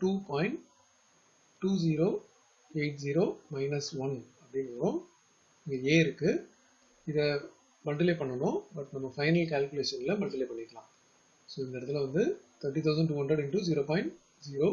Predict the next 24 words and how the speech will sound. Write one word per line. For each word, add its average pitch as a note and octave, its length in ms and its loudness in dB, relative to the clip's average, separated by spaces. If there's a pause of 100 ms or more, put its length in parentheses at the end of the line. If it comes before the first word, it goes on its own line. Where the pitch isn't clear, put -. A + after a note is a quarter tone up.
(440)
two D#3+ 160 4
இருக்கு. B2 220 -10 (800)
இப்போ C#3+ 160 2 (840)
A E3+ 200 10 (140)
equal C#3+ 320 0 (120)
to D#3+ 100 6 (460)
அப்படின்னு C3+ 360 -2
போடணும். B2+ 360 -2 (600)
இந்த E3+ 240 6
வேல்யூ E3+ 240 10 (100)
as C#3 160 0
it D3 120 -2
is C#3 120 -4
வரும். A#2+ 200 -6 (360)
Three D#3 200 2 (100)
zero D3+ 200 4 (420)
two E3 140 6 (320)
zero C#3+ 240 0 (140)
zero C3 240 4 (460)
into D3+ 320 2 (500)
zero D#3 180 2 (120)
point E3 220 4 (440)
zero C#3 340 0 (1080)
two D3+ 200 2